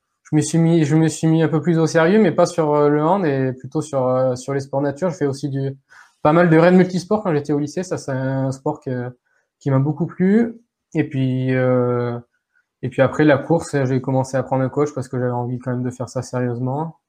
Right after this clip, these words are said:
Et puis petit à petit, je me suis mis, en fait, je me... au cours du lycée, je me,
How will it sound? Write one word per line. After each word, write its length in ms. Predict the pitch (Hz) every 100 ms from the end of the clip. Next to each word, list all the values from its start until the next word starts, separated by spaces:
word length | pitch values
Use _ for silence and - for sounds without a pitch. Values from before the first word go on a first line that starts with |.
| -
Et 80 | 135
puis 160 | 127
petit 240 | 127 - 127
à 40 |
petit, 240 | 127 143
je 60 | 147
me 80 | 127
suis 180 | - 123
mis, 240 | 123 127 - _ - _ -
en 80 |
fait, 180 | 143 170
je 80 | 147
me... 560 | 147 151 156 151 151 156
au 220 | 170 170
cours 440 | - 170 165 160
du 100 | 151
lycée, 320 | 160 170 196
je 80 | 180
me, 680 | 160 151 147 147 147 143 143